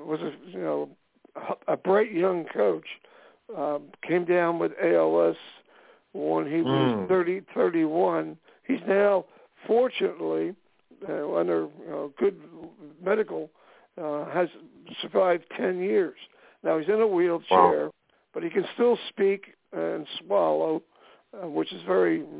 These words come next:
Speaker 1: important. Uh, it's a very difficult disease. My mother died from it in nineteen sixty-nine, and
Speaker 2: Mm.
Speaker 1: they don't have,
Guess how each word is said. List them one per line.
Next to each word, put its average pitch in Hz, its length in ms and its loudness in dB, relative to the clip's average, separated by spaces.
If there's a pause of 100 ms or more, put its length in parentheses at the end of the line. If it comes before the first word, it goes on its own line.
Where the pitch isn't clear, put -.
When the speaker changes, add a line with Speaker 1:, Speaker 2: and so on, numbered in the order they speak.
(120)
Speaker 1:
important. 160 680 -4 (580)
Uh, 160 480 -4
it's 180 160 -4
a 202 80 4
very 240 320 2
difficult 202 600 -2
disease. 185 560 0 (880)
My 160 100 -2
mother 214 300 2
died 185 340 0
from 185 200 -2
it 185 100 0
in 165 60 -6
nineteen 175 580 -6
sixty-nine, 170 920 -6 (540)
and 165 680 0
Speaker 2:
Mm. 92 300 -4 (280)
Speaker 1:
they 202 280 4
don't 196 440 0
have, 180 420 0